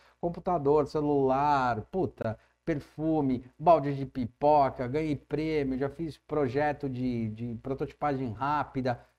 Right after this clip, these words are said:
Cara, já fiz tantas coisas que, assim, eu me considero. E aí eu percebi que eu,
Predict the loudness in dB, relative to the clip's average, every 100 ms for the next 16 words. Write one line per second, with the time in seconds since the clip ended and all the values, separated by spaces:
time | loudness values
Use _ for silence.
0 | _ -2 -2 -4 -12 -14 -12 -12 -14 _
1 | -4 -2 -2 -10 -4 -2 0 -2 -10 -18
2 | _ _ _ _ _ _ _ _ _ _
3 | _ _ -6 -4 -2 -2 -4 -6 -10 -6
4 | -4 -2 -2 -4 -2 0 0 -2 2 2
5 | 2 -2 -4 -4 -6 -4 -4